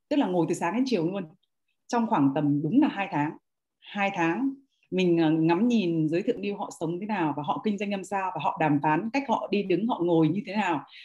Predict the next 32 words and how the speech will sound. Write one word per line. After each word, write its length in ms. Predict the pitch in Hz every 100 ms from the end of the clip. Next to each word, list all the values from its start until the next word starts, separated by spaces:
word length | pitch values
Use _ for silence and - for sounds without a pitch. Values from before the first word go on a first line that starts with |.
| -
Thì 80 | 170
mình 300 | 165 160 156
đã 160 | - 175
tìm 200 | 196 156
tòi, 180 | 165 156
mình 200 | 160 156
đã 280 | 156 202 226
gọi 100 | 226 147
là 80 |
quan 200 | 147 220 220
sát 140 | 302 302
họ 300 | 233 - - _ _ -
trong 180 | 208 202
suốt 140 | 302
hai 140 | 285 214
tháng 180 | 180 185
như 60 | 208
vậy. 140 | 196 - _ _ _
Ờ, 380 | - 165 156 139 _ _ _ -
từ 140 | 190
thứ 100 | 202
hai 240 | 208 226
đến 140 | 208 202
thứ 60 |
sáu 280 | 214 156 170
là 100 | 233
mình 200 | 175 156
lên 120 | 185 185
trên 120 | 190
Cang 120 | 190
Nam 200 | 190 175
ngồi, 180 | 156